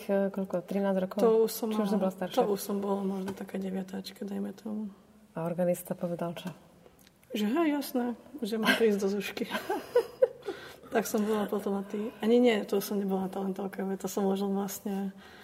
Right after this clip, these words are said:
Speaker 2: prestúpila z klavíru na orgán. No a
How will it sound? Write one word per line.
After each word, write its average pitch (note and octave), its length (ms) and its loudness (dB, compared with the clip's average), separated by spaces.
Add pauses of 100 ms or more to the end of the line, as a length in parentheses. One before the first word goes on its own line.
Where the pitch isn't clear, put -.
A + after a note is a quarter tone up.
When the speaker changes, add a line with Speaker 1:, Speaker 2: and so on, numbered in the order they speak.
(320)
Speaker 2:
prestúpila G3+ 640 -2
z G3 160 -6
klavíru G#3 560 -2
na F#3 160 -4
orgán. A#3+ 560 -2 (1300)
No C4 240 0
a G3 60 -6